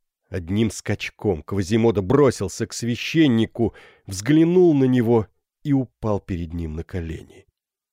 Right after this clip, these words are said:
Архидиакон сорвал с него тиару,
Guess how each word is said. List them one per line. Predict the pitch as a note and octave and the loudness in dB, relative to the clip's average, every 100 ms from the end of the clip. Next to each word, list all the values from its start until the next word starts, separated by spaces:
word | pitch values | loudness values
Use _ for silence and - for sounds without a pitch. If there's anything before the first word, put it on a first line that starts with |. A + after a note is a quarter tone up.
| _ _ _ - | _ _ _ -12
Архидиакон | F#2+ - G#2+ E2 F#2+ A#2+ A#2+ A2 | -10 -8 -8 -6 0 0 0 -6
сорвал | F#2 - G#2 G#2 A#2 G#2+ | -6 -2 0 2 2 2
с | - | -2
него | G#2 G2 | -2 -2
тиару, | - G#2+ A#2+ A2+ F#2+ | -2 0 2 2 0